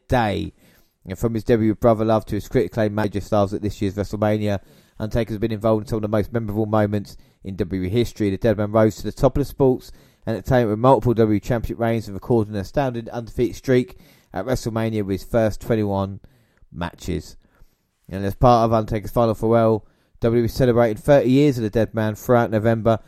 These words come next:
including recently debuted documentaries Meeting the Undertaker, W W E Untold, The Phenom and Legend Killer, as well as The Mortician, The Story of Paul Bearer, and Brothers of Destruction, Steve Austin's Broken Skull Sessions. So we're gonna look at thirty Days of the Dead Man,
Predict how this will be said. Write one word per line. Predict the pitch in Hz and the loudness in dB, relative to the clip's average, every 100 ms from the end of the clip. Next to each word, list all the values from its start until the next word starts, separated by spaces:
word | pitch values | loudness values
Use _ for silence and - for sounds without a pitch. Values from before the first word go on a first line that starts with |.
| _ | _
including | - 104 123 113 | -10 -2 -2 0
recently | 127 131 127 | -2 -2 -4
debuted | 113 117 113 107 | -2 -2 -2 -2
documentaries | 120 - 117 110 113 98 | -2 -2 -4 -2 -6 -4
Meeting | 131 139 139 | -4 -4 -2
the | 147 | -2
Undertaker, | 143 - 143 135 156 139 _ _ | -2 0 0 2 -2 -2 _ _
W | - 117 117 | -4 -2 -2
W | |
E | 117 | 0
Untold, | 131 131 107 131 147 160 147 - _ _ | 0 0 2 4 6 4 -2 -14 _ _
The | 98 | -4
Phenom | 143 135 120 | 0 0 0
and | 117 | 0
Legend | 120 127 120 | 0 -2 -6
Killer, | - 123 131 131 _ _ _ _ | 0 2 0 -2 _ _ _ _
as | - 98 | -8 0
well | 127 117 | 2 2
as | 104 | -2
The | |
Mortician, | 113 110 - 147 - | -4 -4 0 -2 -2
The | 139 | -6
Story | - 117 | 2 2
of | 107 | 4
Paul | 123 | 0
Bearer, | 110 117 120 123 127 _ _ _ | 2 4 4 4 0 _ _ _
and | - 101 104 95 | -10 -6 -6 2
Brothers | 127 123 | 2 2
of | 117 | -6
Destruction, | - - 135 117 - 127 135 - _ _ - 110 | -12 -10 -6 -6 -6 -8 -8 -12 _ _ 0 0
Steve | - 135 127 | 0 0 2
Austin's | 117 110 110 | 2 0 -6
Broken | - 123 117 113 | 2 2 2 -4
Skull | - 101 98 98 107 | -4 -2 0 -2 -8
Sessions. | - 151 131 104 71 - - _ - | 0 0 0 -4 -8 -14 -20 _ -20
So | - 120 | -2 0
we're | 110 | 2
gonna | 117 | 4
look | 120 127 | 4 2
at | 95 | 2
thirty | 131 107 | 4 4
Days | 110 113 101 | 2 2 2
of | 101 | -2
the | |
Dead | 98 117 104 | 0 0 0
Man, | 101 101 | -2 -4